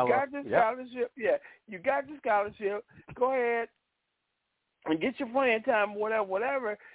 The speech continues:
Speaker 2: Chances are you not going pro. I mean, just, just that's the reality
Speaker 1: <laughs>
Speaker 2: for not just Colorado, to most players. I mean, because there's thirty-two teams with fifty-three slots.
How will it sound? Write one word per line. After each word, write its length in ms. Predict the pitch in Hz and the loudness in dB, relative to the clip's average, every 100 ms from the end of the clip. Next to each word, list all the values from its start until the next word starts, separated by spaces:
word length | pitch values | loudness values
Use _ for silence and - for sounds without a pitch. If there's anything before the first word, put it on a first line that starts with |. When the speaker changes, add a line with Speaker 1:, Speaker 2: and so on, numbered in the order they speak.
| - _ - | -20 _ -2
Speaker 2:
Chances 480 | 320 330 - 311 254 | 2 2 0 -6 -4
are 360 | 320 247 214 185 _ _ | 2 4 4 0 _ _
you 260 | 165 220 247 | -12 -8 -4
not 360 | 247 262 262 | -2 0 -2
going 300 | 208 220 190 | -4 -2 -4
pro. 340 | 175 214 147 123 _ _ _ | -2 2 2 0 _ _ _
I 120 | 175 | 2
mean, 240 | 180 185 185 | 6 6 4
just, 280 | 196 175 170 | -2 -4 0
just 180 | 190 170 | 0 2
that's 240 | 196 277 294 | 2 2 -4
the 120 | 233 202 | -14 -12
reality 720 | 226 214 214 202 190 180 139 - - | -2 -2 -2 -4 -6 -6 -8 -12 -20
Speaker 1:
<laughs> 200 | _ - | _ -6
Speaker 2:
for 420 | 202 190 190 196 _ - | -2 0 0 -2 _ -6
not 300 | 208 240 208 | 0 0 0
just 160 | 226 - | -8 -4
Colorado, 720 | 240 190 196 247 254 190 180 | -2 -2 2 2 4 2 0
to 80 | 175 | -8
most 440 | 165 190 240 254 247 _ | -2 4 4 4 0 _
players. 360 | 240 220 170 131 139 | -6 -6 -4 -8 -10
I 40 | |
mean, 140 | 185 180 | -12 -10
because 320 | 185 202 175 - - - - | -6 -4 -4 -8 -20 -20 0
there's 180 | 165 170 | 2 2
thirty-two 400 | 254 247 247 262 226 | 2 2 -2 -14 -10
teams 320 | 247 202 202 | -6 -4 -6
with 100 | 180 185 | -8 -10
fifty-three 500 | 240 208 - 208 196 | -10 -10 -12 -10 0
slots. 280 | 247 170 | 2 2